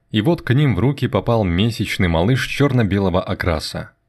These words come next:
Его сразу же приняли все члены семьи, и он стал общим любимцем. Котёнок рос и радовал своих хозяев. При этом они делали фотографии почти каждый день,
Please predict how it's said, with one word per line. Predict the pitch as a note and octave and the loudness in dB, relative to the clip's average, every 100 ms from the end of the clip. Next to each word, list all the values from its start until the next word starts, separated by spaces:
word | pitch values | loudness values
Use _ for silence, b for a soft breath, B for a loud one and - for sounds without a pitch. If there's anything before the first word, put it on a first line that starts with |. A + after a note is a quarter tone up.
| _ _ | _ _
Его | G#2 G2+ A#2+ | 0 2 2
сразу | - A2+ A#2+ G2+ | 0 2 2 2
же | F#2 F#2 | -2 0
приняли | G#2+ G#2+ F#2+ F2+ | 2 2 2 0
все | - A2+ | 0 0
члены | G#2 - G2 G2 F2 | 0 0 0 2 0
семьи, | - G2+ G#2 F2+ D2+ | 0 2 2 2 0
и | - F2+ | 0 0
он | F2 E2+ | 0 -2
стал | - G#2+ G2+ F#2 | -2 0 0 0
общим | G#2+ G#2 - G#2+ F#2+ | -2 -2 0 0 2
любимцем. | G2+ A#2+ G2+ D#2 - D#2+ - _ _ _ - | 2 2 0 -2 -6 -8 -10 _ _ _ -4
Котёнок | E3+ F#3+ E3+ D3 F#2 | -2 2 2 2 2
рос | G#2+ D#3+ - - | 2 0 -4 0
и | A2 | 2
радовал | G2 C#3+ D3+ D3+ | 2 2 2 0
своих | - F#2 G#2+ A2+ | -2 0 0 0
хозяев. | - B2+ - E2 C#2+ - - - _ | 0 0 2 0 -2 -6 -10 -10 _
При | C3 C3+ | -2 0
этом | C3+ D3+ F#2 E2 | 0 0 0 0
они | G#2 D3 | 2 0
делали | G2 A#2 A2 G2+ | 2 0 2 0
фотографии | G#2+ G2 F2 C#3 C3 A#2 | -2 0 0 0 0 -2
почти | A2 G#2+ - - A2 | 0 0 -2 -2 -2
каждый | - A2 F#2 F#2 F#2 | 2 0 2 2 2
день, | G#2+ G#2+ D2+ | 2 0 0